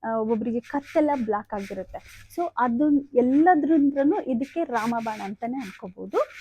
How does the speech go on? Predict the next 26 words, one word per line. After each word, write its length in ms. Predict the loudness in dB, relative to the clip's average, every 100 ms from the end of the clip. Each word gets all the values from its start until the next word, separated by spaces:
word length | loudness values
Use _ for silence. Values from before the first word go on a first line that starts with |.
| -18 -8
ಆ, 100 | -4
ನಾನ್ 260 | -2 -2 -2
ತೋರ್ಸೋಂಥ 480 | -2 -4 -4 -4 -4
ಪ್ರಾಡಕ್ಟ್. 800 | -4 -6 -6 -8 -6 -6 _ _ _ _ _ _ _ _ -6
So 100 | -2
ನಾನು, 340 | 0 4 6 6
ನಾನು 640 | 4 0 2 -2 0 -2 -2
ಮಾರ್ಕೆಟಲ್ಲಿ 840 | -4 -4 -4 -6 -4 -6 -10 _ -2
ಇವಾಗ 220 | 0 0 -4 -6
Amazon-ಅಲ್ಲಿ 520 | -2 -2 0 -2 -2
ಒಂದು 260 | 0 2 2
ನಾಲ್ಕೈದು 680 | 0 -2 -2 -2 -2 -6 -4
ಸೋಪ್ 200 | -6 -6
ತರಿಸಿದ್ದೆ 520 | -6 -6 -4 -8 -6
ನಾನು. 220 | -6 -8 -12 -18 -20 -18 -8
ನಾಲ್ಕೈದು 600 | -4 -2 -2 -2 -4 0
ಸೋಪ್ 240 | 0 0 0
ತರಿಸಿದ್ರೆ 480 | -4 -4 -8 -4 0
ನನಗೆ 540 | 2 0 -2 -4 0
ವರ್ಕ್ 280 | 0 0 -10
ಆಗಿರ್ಲಿಲ್ಲ. 600 | -10 -10 -12 -10 -8 -8 -10
ಅದು, 500 | -6 -2 0 0 0
ಮ್, 640 | -4 -6 -6 -8 -8 -10 -12 -6
ಲೈಕ್ 240 | -4 -2 -2
ವರ್ಕ್ 440 | 0 0 -2 -2
ಆಗಿರ್ಲಿಲ್ಲ. 520 | -4 -2 -4 -4 -4